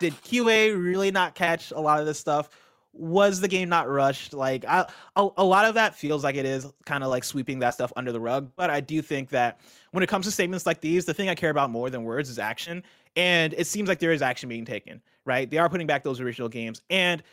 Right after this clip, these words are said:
they are talking about updates. They're talking about an update coming later this week, and they're talking about continually updating it until it gets to the place where we want it to be. I think that should come with more clarity and more, "Hey, here are the details of what we're doing." I'd love to see a blog post of them going, "Hey, we're fixing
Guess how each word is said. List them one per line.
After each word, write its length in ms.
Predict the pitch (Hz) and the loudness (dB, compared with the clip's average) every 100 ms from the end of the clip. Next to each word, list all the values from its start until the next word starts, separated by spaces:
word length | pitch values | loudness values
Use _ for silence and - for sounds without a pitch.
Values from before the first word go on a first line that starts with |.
| _ 151 | _ 2
they 80 | |
are 100 | 156 | 2
talking 280 | 156 147 143 | 4 -2 -2
about 260 | 127 107 104 | -2 -2 -6
updates. 260 | 92 - | -12 -10
They're 160 | - 147 | -6 -2
talking 240 | 156 143 | 0 0
about 280 | 147 135 127 - | 0 0 -2 -8
an 120 | 135 | -8
update 260 | 135 139 131 | -6 -6 -6
coming 200 | 127 123 | -8 -4
later 200 | 123 117 | -4 -4
this 180 | 113 | -8
week, 200 | 139 147 - | -6 -6 -6
and 160 | 156 | -8
they're 60 | 147 | -8
talking 240 | - 127 | -8 -6
about 180 | 123 120 | -4 -4
continually 400 | 131 135 123 123 | -6 -10 -8 -6
updating 380 | 110 107 113 113 | -8 -6 -8 -6
it 40 | |
until 280 | 107 113 117 | -10 -8 -8
it 80 | 110 | -8
gets 160 | 110 - | -10 -10
to 60 | |
the 60 | 107 | -10
place 220 | 113 110 | -10 -10
where 60 | 110 | -10
we 40 | |
want 160 | 110 107 | -10 -12
it 80 | |
to 80 | 107 | -12
be. 280 | 110 101 117 - - | -8 -8 -10 -18 -2
I 100 | 156 | 0
think 200 | 165 170 _ _ _ | 2 0 _ _ _
that 220 | 147 160 139 | 0 0 0
should 140 | 180 | -2
come 200 | 170 151 | 0 0
with 160 | 147 147 | -2 -4
more 140 | 139 | -6
clarity 480 | - 127 143 170 165 | -4 -2 0 0 -2
and 140 | 131 | -4
more, 360 | 131 127 120 123 _ _ - | -2 -2 -2 -4 _ _ -2
"Hey, 120 | 156 | 2
here 140 | 175 | 4
are 40 | 185 | 2
the 80 | |
details 720 | 165 - 123 127 160 180 196 - | 0 -6 -10 -4 -2 0 -2 -4
of 120 | 175 | -2
what 120 | 170 | -2
we're 160 | 175 175 | -2 -2
doing." 340 | 170 180 196 | -2 -2 -2
I'd 180 | 143 131 | -2 -2
love 180 | 135 131 | -4 -4
to 80 | |
see 100 | - | -8
a 60 | 131 | -6
blog 260 | 123 113 117 | -4 -4 -4
post 200 | 127 143 | -6 -6
of 100 | 120 | -8
them 160 | 123 | -6
going, 200 | 123 123 | -4 -2
"Hey, 140 | 185 143 | 0 0
we're 200 | 156 156 | 0 0
fixing 440 | 160 - 151 | -2 -6 -8